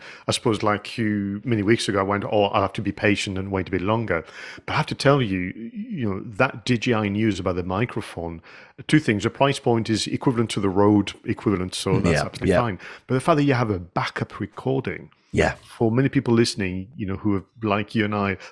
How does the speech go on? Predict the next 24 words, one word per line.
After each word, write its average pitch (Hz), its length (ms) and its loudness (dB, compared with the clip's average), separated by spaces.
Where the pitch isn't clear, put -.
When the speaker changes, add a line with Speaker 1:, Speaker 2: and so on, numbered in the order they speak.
Speaker 1:
lost 113 440 4
the 107 180 4
audio 101 440 2
for - 140 -6
s-, - 220 -4
due 110 100 2
to 95 200 -2
something, 95 560 -2
to 123 120 2
have 104 240 -2
a 98 80 -4
second - 760 -2
recording 101 560 0
just 107 300 -4
in 92 80 -6
case 90 340 -6
is - 80 -14
just - 220 -8
brilliant. 92 400 -10
Speaker 2:
Yeah, 104 240 6
it's - 180 0
absolutely 92 760 2
astonishing. 90 680 2
And, 92 200 2